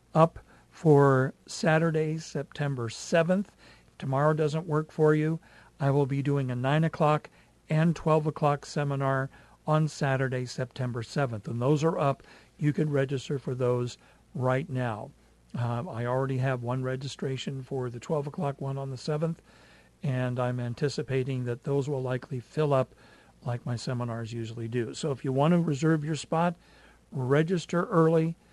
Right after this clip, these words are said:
but don't register often. Only register one time,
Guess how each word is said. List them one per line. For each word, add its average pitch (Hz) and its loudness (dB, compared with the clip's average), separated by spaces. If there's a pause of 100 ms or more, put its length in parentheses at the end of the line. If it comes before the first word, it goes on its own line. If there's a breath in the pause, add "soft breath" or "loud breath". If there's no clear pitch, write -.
(320 soft breath)
but 143 0
don't 160 2
register 147 0
often. 165 0 (500 soft breath)
Only 160 4
register 160 2
one 143 2
time, 147 -2